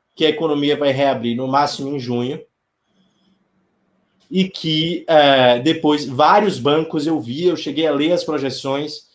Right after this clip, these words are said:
é, é, até porque eu tava falando justamente essa é mais minha área, de, de escrever sobre macro e tal, eu li projeções de vários bancos e as projeções têm essa base.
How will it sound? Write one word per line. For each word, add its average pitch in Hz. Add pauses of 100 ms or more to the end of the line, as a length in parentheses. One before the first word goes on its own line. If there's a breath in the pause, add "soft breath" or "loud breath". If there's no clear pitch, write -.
(260)
é, 135
é, 127
até 127
porque -
eu 127
tava 131
falando 127
justamente 139
essa 139
é -
mais 131
minha 123
área, 139
de, 113
de 113
escrever 127
sobre 120
macro 131
e 117
tal, 139 (320 soft breath)
eu 147
li 165
projeções 156
de 135
vários 147
bancos 135
e 185
as 180
projeções 180
têm 180
essa 185
base. 127